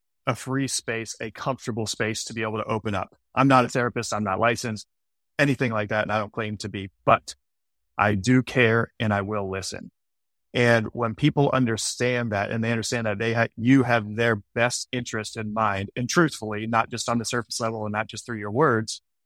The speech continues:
and you can give them a space to open up and to be vulnerable, there's a lot of value in that. And it's similar to what you were talking about earlier.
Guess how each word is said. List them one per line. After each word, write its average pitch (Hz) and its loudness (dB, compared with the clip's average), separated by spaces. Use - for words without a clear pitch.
and 127 4
you 123 8
can 120 4
give 123 4
them 131 4
a 113 0
space - 0
to - -18
open 117 -2
up 117 2
and 110 -4
to 117 -2
be 113 -2
vulnerable, 104 0
there's 127 6
a 135 6
lot 117 2
of 104 -8
value 101 -4
in 90 -14
that. 87 -8
And 135 -4
it's 127 -4
similar 131 -2
to 117 -4
what 104 -4
you 107 -4
were 104 -4
talking 98 -8
about 92 -6
earlier. 104 0